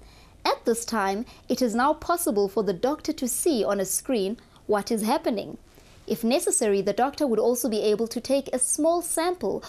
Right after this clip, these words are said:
of whatever is in the stomach, which then could be tested. This way, it is much easier for doctors to make a correct diagnosis.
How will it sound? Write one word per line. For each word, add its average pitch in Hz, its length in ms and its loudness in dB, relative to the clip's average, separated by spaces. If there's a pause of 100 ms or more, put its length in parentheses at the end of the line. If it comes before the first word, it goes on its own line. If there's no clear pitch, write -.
(180)
of 302 160 4
whatever 269 480 2
is 196 240 2
in 196 120 0
the 208 80 -2
stomach, - 560 -2 (500)
which 311 260 2
then 226 240 2
could 233 220 -2
be 233 100 0
tested. 240 680 -2 (560)
This 302 280 2
way, 214 340 2 (200)
it 240 80 0
is 214 160 2
much 262 480 0
easier 226 300 0
for 214 120 -2
doctors 214 440 0
to 214 120 -6
make 208 300 0
a 214 60 -4
correct 220 600 0
diagnosis. 196 880 -2